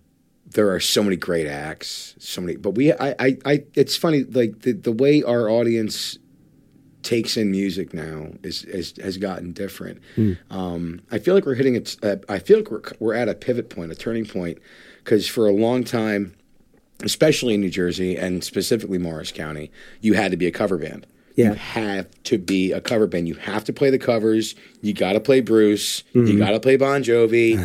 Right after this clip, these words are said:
Speaker 2: <laughs>
Speaker 1: You gotta give the people what they want. And there's, and there's, it's very true. You have to give your audience what they want. But I've been just, I've been noticing lately,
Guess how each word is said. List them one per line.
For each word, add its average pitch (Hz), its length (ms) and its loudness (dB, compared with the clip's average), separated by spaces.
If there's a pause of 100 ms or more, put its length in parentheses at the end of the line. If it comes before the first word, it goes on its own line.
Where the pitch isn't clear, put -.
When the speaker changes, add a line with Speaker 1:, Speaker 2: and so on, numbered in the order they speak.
(120)
Speaker 2:
<laughs> - 180 -10
Speaker 1:
You 92 80 0
gotta 107 320 4
give 127 200 4
the 127 120 2
people 113 340 2
what 101 200 0
they 92 180 0
want. 73 480 -12 (500)
And 143 180 2
there's, 190 180 6 (120)
and 131 160 4
there's, 123 160 0 (100)
it's 120 200 -6
very 127 400 4
true. 147 320 4
You 117 220 -2
have 120 360 -4
to 147 80 0
give 135 200 2
your 135 180 2
audience 127 420 2
what 110 280 0
they 120 100 2
want. 131 380 0 (360)
But 117 120 2
I've 160 140 2
been 170 140 0
just, 147 240 -4
I've 127 120 0
been 127 140 -2
noticing 147 500 2
lately, 117 540 2